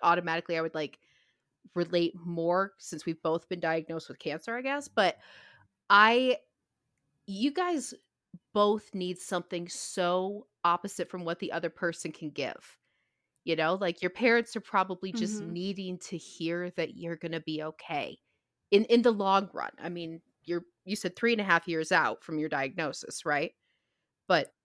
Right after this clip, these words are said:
Speaker 2: Yeah, I was diagnosed in September of
Speaker 1: Okay.
Speaker 2: twenty twenty.
Speaker 1: Okay. But yeah, like, they're probably just needing to hear, like, "My kid's gonna be okay." And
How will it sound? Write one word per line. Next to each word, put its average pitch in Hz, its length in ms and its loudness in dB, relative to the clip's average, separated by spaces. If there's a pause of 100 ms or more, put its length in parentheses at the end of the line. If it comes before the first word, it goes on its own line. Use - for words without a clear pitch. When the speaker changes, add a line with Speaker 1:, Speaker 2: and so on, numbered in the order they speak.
(360)
Speaker 2:
Yeah, 202 300 2
I 196 120 6
was 208 160 -2
diagnosed 202 680 0
in 214 560 -4
September 208 540 -4
of 202 100 -6 (180)
Speaker 1:
Okay. 180 40 -6
Speaker 2:
twenty 185 100 -8
twenty. - 600 -12
Speaker 1:
Okay. 165 300 -6 (200)
But 214 100 4
yeah, 240 140 4
like, 165 180 -4
they're 220 120 -4
probably 226 320 -2
just 196 240 -8 (120)
needing 196 280 -4
to 190 60 -6
hear, 185 260 0
like, 175 180 -2
"My 175 100 0
kid's 180 340 -4
gonna 165 220 -2
be 151 220 -2
okay." - 460 -8 (460)
And 160 440 2